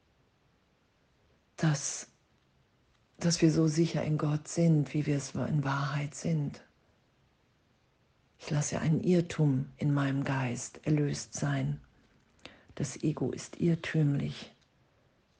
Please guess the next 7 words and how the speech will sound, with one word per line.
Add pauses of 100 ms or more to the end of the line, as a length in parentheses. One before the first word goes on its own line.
nicht
wahr. (3250)
Und
im
Ego-Denksystem
leide
ich